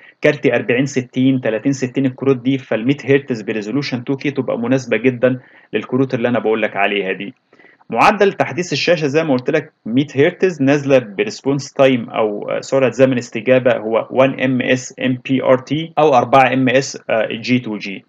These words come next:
آه، برضو زي ما قلت لك الشاشة م-، مش بتارجت الجيمر، فبالتالي يكون إنها تبقى أربعة ام اس جي تو جي، فده رقم عادي جدًا موجود في شات جيمنج تانية كتير،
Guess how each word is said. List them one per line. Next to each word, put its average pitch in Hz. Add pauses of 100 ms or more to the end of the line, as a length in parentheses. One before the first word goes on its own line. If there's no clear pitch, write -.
(380)
آه، 107
برضو 131
زي 135
ما 131
قلت 117
لك 139
الشاشة 139
م-، 120
مش 139
بتارجت 127
الجيمر، 123
فبالتالي 120
يكون 131
إنها 123
تبقى 117
أربعة 117
ام 120
اس 123
جي 113
تو 120
جي، 117
فده 120 (180)
رقم 120
عادي 113
جدًا 123
موجود 117
في -
شات 120
جيمنج 113
تانية 117
كتير، 165